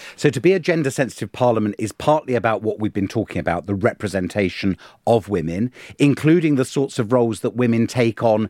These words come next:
when they're elected to parliament, because sometimes there are roles, perhaps, uh, like international affairs,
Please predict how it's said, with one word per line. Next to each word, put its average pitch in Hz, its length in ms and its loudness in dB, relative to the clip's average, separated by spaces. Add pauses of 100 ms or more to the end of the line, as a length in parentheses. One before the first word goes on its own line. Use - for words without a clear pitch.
(180)
when 120 180 2
they're 117 160 4
elected 120 480 -2
to - 80 -14
parliament, 82 560 -4
because 101 300 -4
sometimes 113 560 0 (260)
there 110 160 4
are 107 80 4
roles, 113 460 2
perhaps, 113 560 -4
uh, 101 180 0
like 95 240 -4 (140)
international 107 580 -2
affairs, 117 640 0